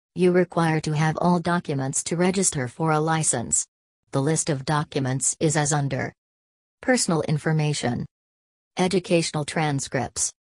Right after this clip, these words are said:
Recent professional experience based on D H A P Q R criteria. Nationally accredited educational qualifications recognized by D H A professionals' qualification requirements.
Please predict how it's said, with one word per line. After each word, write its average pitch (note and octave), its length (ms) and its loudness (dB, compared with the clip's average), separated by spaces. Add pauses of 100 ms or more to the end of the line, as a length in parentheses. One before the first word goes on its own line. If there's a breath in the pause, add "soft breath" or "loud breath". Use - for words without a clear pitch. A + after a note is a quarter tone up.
(440)
Recent A3+ 460 2
professional E3 560 0
experience D#3+ 840 -2
based D3+ 340 0
on D#3 180 2
D E3 220 2
H E3 300 0
A F3+ 120 2
P G#3+ 140 0
Q G3 320 2
R E3+ 300 4
criteria. D3 800 0 (720)
Nationally D#3+ 600 0
accredited E3 600 -2
educational F3+ 640 0
qualifications E3 1120 0
recognized C#3 720 0
by C#3+ 180 0
D D#3+ 260 0
H E3 300 -2
A D3+ 100 2
professionals' E3+ 720 0
qualification E3 1000 0
requirements. D3 840 0